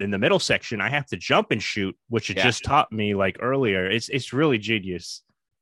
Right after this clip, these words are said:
Speaker 2: It's, oh, it's brilliant. It's, it's, it's brilliant. I guess it's, they teach you what you need to know, and then, and then basically the rest of it you've gotta learn.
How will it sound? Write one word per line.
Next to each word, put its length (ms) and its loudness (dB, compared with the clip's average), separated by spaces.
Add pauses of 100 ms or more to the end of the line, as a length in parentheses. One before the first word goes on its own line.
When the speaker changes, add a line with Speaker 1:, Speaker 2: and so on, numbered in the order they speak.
(440)
Speaker 2:
It's, 280 -4
oh, 140 6
it's 120 -4
brilliant. 540 0
It's, 420 -2
it's, 220 -8
it's 180 -8
brilliant. 420 -2
I 120 -4
guess 320 -4
it's, 160 -12 (420)
they 220 -2
teach 460 -8
you 340 -2
what 200 -4
you 100 -8
need 240 -6
to 100 -4
know, 220 2
and 80 0
then, 140 -2 (140)
and 140 -4
then 160 -4
basically 360 -6
the 120 -6
rest 220 -4
of 80 -6
it 60 -6
you've 220 -6
gotta 220 -2
learn. 540 -2